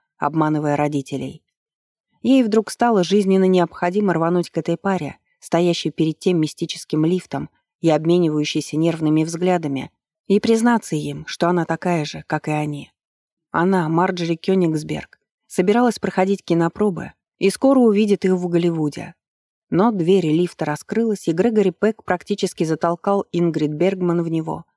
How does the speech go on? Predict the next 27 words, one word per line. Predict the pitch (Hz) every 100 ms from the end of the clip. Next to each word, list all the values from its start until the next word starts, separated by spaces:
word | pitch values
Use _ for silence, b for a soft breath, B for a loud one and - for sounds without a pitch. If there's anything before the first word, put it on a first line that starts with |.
| _ -
а | 175
затем | 170 254 196
вошел | 147 - 170
следом. | - 147 135 135 156 - _ _ _ _ _ _ 185
Марджери | 226 240 226 220
услышала, | 214 - 262 226 202
как | 190
диспетчер | 180 185 - 214 196 175
задал | 185 180 170
вопрос, | 165 170 - 220 -
на | 214
который | 160 170 160
получил | 160 170 - 208
невнятный | 185 165 170 165 170 170
ответ. | - 147 143 - _ _ _ _ _ _
А | -
затем | 190 220 269 190
двери | 175 202
захлопнулись, | 147 139 - 147 - 147 131 - - _
и | -
загорелась | 156 160 165 196 165 -
лампочка, | 139 135 - - - - _ _
означающая, | 147 147 147 - 175 156 - 143
что | -
кабинка | - 147 165 160 147
поехала | - 143 147 - 139
вверх. | 135 135 - _